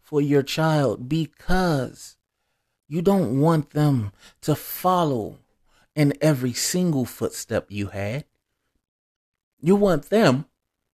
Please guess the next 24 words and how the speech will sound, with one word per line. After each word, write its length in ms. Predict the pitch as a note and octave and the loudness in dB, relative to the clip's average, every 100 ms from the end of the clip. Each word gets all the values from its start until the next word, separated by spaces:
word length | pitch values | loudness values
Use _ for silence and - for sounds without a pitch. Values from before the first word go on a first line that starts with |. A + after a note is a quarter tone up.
| _ _ _ _ _ _ _ _ | _ _ _ _ _ _ _ _
to 100 | D#3+ | -6
lead 460 | D#3+ C3 D#3+ E3+ - | -2 2 2 2 -2
their 180 | C3+ - | -6 -4
own 240 | C3+ B2+ | -4 -4
path. 580 | A#2 - C3+ B2 - _ _ _ _ _ _ _ _ _ _ _ | -6 -12 -12 -12 -16 _ _ _ _ _ _ _ _ _ _ _
Now, 460 | E3 F#3 C#3+ G#2+ - _ _ _ _ _ _ _ _ | 2 4 2 -2 -10 _ _ _ _ _ _ _ _
as 200 | F3 C#3 | 2 4
y'all 280 | F3 F3 D#3 | 4 4 2
heard, 340 | D#3+ D#3+ D#3 | 2 2 2
he 140 | D#3+ F3 | 2 2
would 160 | E3 | 2
like 260 | D#3+ D#3 C#3+ | 2 0 -2
to 140 | D3+ | -6
be 320 | B2+ C#3 C#3+ C3+ | -4 -2 0 0
a 160 | A#2+ - - _ | -2 -6 -18 _
ninja, 1000 | A#2+ C#3 D3+ D3+ D3 C3+ A2+ A2+ G2+ G#2 - - - | 0 2 4 4 4 2 0 -4 -4 -10 -16 -20 -6
a 120 | A2+ | -6
fireman, 920 | - - - D3 C#3 B2 A2 G#2 G2+ | -6 -14 -6 -4 0 0 -2 -2 -6
a 120 | - - | -8 -12
policeman, 1080 | E3 E3 E3 E3+ D#3+ - - A#2 A2+ G#2+ G2+ _ _ | -4 -2 0 -2 -2 -6 -4 -2 -2 -2 -6 _ _
a 60 | E3+ | -10
doctor, 880 | C#3+ E3 D#3 D3 _ _ G2 - - _ _ _ - | 0 0 0 -4 _ _ -8 -8 -16 _ _ _ -12
a 60 | |
chef, 1000 | G#3+ - - G3 C#3+ - - - _ _ | -6 -4 -2 -2 -2 -4 -10 -20 _ _